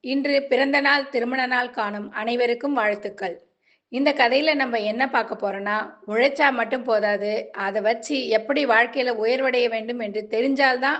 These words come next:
வாழ்க்கையில வெற்றி பெற முடியும் என்பதே இக்கதையோட மைய கருத்து. கதைக்குள்ள போலாமா?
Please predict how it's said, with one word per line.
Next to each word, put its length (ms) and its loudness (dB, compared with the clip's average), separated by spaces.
வாழ்க்கையில 480 0
வெற்றி 280 -6
பெற 160 -4
முடியும் 300 -6
என்பதே 540 -2
இக்கதையோட 600 2
மைய 360 0
கருத்து. 540 -10
கதைக்குள்ள 360 2
போலாமா? 520 0